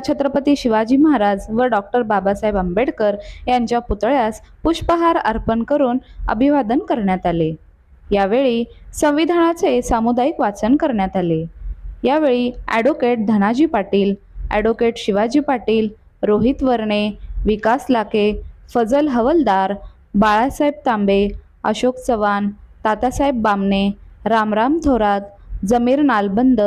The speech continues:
राजू खान, विकास पाटील, संग्राम दमामे, पैगंबर संदे, साहिल तांबोळी, संदीप जयस्वाल आदी शिवसैनिक पदाधिकारी प्रमुख उपस्थित होते.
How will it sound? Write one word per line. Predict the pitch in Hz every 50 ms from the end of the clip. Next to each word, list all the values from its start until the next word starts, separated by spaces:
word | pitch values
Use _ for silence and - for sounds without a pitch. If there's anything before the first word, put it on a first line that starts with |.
| 202 196 196 202 - - - - - - -
राजू | 202 208 202 202 180 214 269 302 294
खान, | - 233 220 202 196 196 202 196 - - - - - - -
विकास | 208 233 226 - 247 294 302 -
पाटील, | - - 208 196 202 202 208 208 208 208 202 202 - - - - - - -
संग्राम | - - 240 226 220 226 233 240 254 254 226
दमामे, | 226 220 226 233 262 269 247 226 214 220
पैगंबर | 214 240 220 214 208 196 220 233 240 233 220 226 233
संदे, | - - 226 208 196 190 190 190 196 208 - - - - - - - - -
साहिल | - - 247 226 226 220 220 247 254 262 247 240
तांबोळी, | 214 208 208 208 262 302 294 254 233 226 226 - - _ _ - - - -
संदीप | - - 262 247 240 233 247 269 247 233 -
जयस्वाल | 226 214 220 214 - - 294 262 226 226 226 220 - - - -
आदी | - 233 247 220 285 349
शिवसैनिक | 359 - 302 240 240 254 - 302 285 277 269 285 285 - -
पदाधिकारी | 220 202 180 196 196 190 226 247 - 294 262 240 220 240 240 - - - - _ -
प्रमुख | 254 262 254 262 277
उपस्थित | 269 277 254 247 - 214 214 220 - 269 330 -
होते. | 349 240 - - 180 170 160